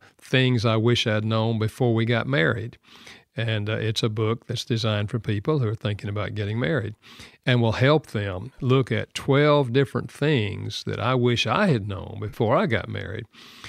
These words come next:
And if they work through that book, chances are some of these issues,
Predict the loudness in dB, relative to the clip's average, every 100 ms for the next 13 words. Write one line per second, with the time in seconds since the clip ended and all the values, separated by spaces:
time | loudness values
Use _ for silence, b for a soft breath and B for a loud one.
0 | B B -2 0 2 4 6 4 4 4
1 | 6 4 0 -4 -6 -6 -10 -2 2 2
2 | 2 0 2 2 2 0 0 0 2 2
3 | 2 0 0 -2 -2 -2